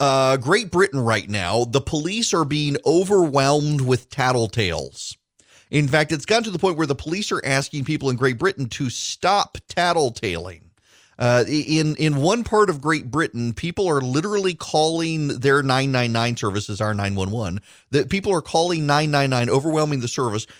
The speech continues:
because their neighbors are going out for a jog a second time. You're allowed to go outside for a jog, but not twice in a day. And so neighbors are ratting out other neighbors for going out to exercise. Th-, this is,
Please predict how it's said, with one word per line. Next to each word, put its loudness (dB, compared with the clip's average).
because 2
their 2
neighbors 0
are 0
going 2
out 2
for -2
a 0
jog 0
a 2
second -4
time. -6
You're 0
allowed 2
to -4
go 2
outside 0
for -4
a -4
jog, 0
but 2
not 0
twice 2
in -4
a -2
day. -2
And -4
so -2
neighbors 0
are 2
ratting 2
out 2
other 2
neighbors -2
for -8
going -2
out -2
to -12
exercise. -8
Th-, -8
this -10
is, -10